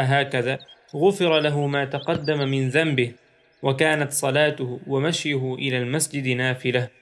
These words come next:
رواه مسلم. Uthman bin Affan, radiyallahu ta'ala anhu, también dijo: "Vi hacer el wudú al enviado de Allah, sallallahu alayhi wa sallam, de la misma forma que lo he hecho".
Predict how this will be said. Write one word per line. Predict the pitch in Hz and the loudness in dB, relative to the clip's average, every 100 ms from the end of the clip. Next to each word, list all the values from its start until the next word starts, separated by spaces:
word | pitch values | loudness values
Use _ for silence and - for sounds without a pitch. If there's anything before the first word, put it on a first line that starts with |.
| _ - | _ -8
رواه | 127 120 117 | 0 2 2
مسلم. | 110 110 - - _ _ _ _ _ _ _ _ _ _ _ _ _ _ _ _ _ _ - | -2 -8 -10 -14 _ _ _ _ _ _ _ _ _ _ _ _ _ _ _ _ _ _ -6
Uthman | 123 - 139 170 160 | -4 0 2 2 2
bin | 151 | 2
Affan, | 127 127 - 131 135 143 | 0 -2 0 0 0 -2
radiyallahu | 135 123 123 120 127 123 120 | -2 2 0 2 0 0 -2
ta'ala | 123 120 123 117 | 0 2 2 2
anhu, | 135 156 147 | 0 -2 -4
también | 139 131 135 135 | -2 0 2 0
dijo: | 113 107 - - _ _ _ _ _ | -2 -6 -10 -20 _ _ _ _ _
"Vi | 131 147 202 | -4 2 4
hacer | 135 170 165 | 4 4 2
el | 156 | 2
wudú | 143 139 156 156 | 0 0 0 0
al | 147 139 | -2 -2
enviado | 131 123 139 147 139 | 0 2 2 4 2
de | 127 | 2
Allah, | 120 135 | 2 0
sallallahu | 131 127 123 120 131 131 123 | 0 -2 -2 0 0 0 0
alayhi | 113 117 131 127 | 0 2 2 0
wa | 117 | 0
sallam, | - 143 160 170 - _ - | 2 2 2 0 -10 _ -6
de | 139 | 0
la | 147 | 2
misma | 170 196 170 | 2 2 0
forma | 160 180 170 170 | 0 0 0 -2
que | 160 | -2
lo | 147 143 | 2 4
he | 156 156 | 4 2
hecho". | 151 151 | 0 -4